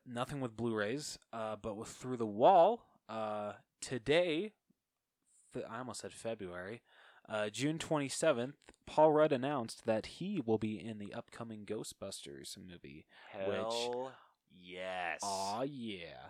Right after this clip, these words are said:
Speaker 1: This movie just keeps getting better and better.
Speaker 2: Yeah, it
Speaker 1: I haven't
Speaker 2: does.
Speaker 1: heard anything from this movie that has made me mad.
Speaker 2: Yeah, neither have I. You know what'd be great is if he took over the fourth Ghostbuster spot.
Speaker 1: That'd be pretty great.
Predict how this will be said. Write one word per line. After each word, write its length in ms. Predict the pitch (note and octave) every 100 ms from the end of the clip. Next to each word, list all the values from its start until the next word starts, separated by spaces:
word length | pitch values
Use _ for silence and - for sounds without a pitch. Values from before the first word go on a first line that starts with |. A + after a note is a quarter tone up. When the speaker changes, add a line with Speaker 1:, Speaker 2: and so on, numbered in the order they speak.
| -
Speaker 1:
This 220 | G2+ G2
movie 220 | G#2+ A2+
just 200 | G#2 F#2+
keeps 180 | - G2+
getting 200 | - G2
better 260 | F#2 F#2+ G#2+
and 120 | A2+
better. 260 | - - - _ _ _ _ _ _ _ _ -
Speaker 2:
Yeah, 120 | -
it 60 | A#2
Speaker 1:
I 100 | A#2+
haven't 220 | B2 A2+
Speaker 2:
does. 80 | G#2+
Speaker 1:
heard 240 | B2 A2
anything 420 | A2 A2 G#2+ - G#2+
from 180 | A2 G#2
this 140 | -
movie 180 | G2+ G2
that 60 |
has 140 | F#2+ F#2
made 180 | F#2+ F#2+
me 100 | F2
mad. 280 | C#2+ B1+ - _ _ _ _ _ _ _ _ _ _ _ _
Speaker 2:
Yeah, 80 | - F2
neither 200 | F2+ F2
have 140 | E2+
I. 160 | F2+ F2+ F2
You 80 | G#2+
know 60 |
what'd 160 | F3 D3
be 60 | -
great 480 | F2 G2 G2+ C#3 -
is 200 | A2+ G#2
if 160 | G#2+
he 300 | - B2+ C3
took 360 | B2+ - B2+ A#2
over 400 | A2+ A2+ G#2+ G#2
the 140 | F#2+
fourth 600 | - - G#2+ G#2 G2 - - _ _ _ _ -
Ghostbuster 580 | G2+ - E2 D#2 E2+ D#2
spot. 420 | - E2+ D#2 C#2+ _ _ _ _ _ _ _ _ _ _ _
Speaker 1:
That'd 200 | G#2 F#2+
be 60 | F#2
pretty 200 | F#2+ F2
great. 400 | E2 F2+ F2 F#2